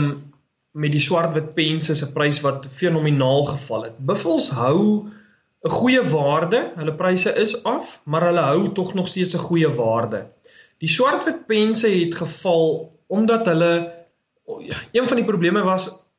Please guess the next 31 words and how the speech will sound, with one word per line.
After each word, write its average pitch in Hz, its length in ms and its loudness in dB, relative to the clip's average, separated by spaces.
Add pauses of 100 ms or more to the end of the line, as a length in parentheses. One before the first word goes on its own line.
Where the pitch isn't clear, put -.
(160)
jy 170 100 -4
weet, 185 120 2
die 180 80 0
Suid-Afrikaanse 202 720 0
boere, 220 520 2 (520)
'n 147 40 -16
vriend 190 280 -2
van 185 160 0
my 175 100 4
het 175 100 2
dit 165 80 0
baie 147 260 2
goed 165 220 -4
beskryf. 135 560 -4 (540)
Hy 143 100 0
sê 160 160 2
hulle 208 120 4
is 202 100 0
sulke 240 200 -2
goeie 220 380 0
teelers. 147 500 0
As 156 120 -4
hulle 170 200 2
môre, 190 680 2 (1080)
eh, 143 400 2 (880)
kom 156 160 -6
ons 160 180 0
sê 170 120 4
'n 131 100 0
wonder 165 380 0
natuur, 156 640 0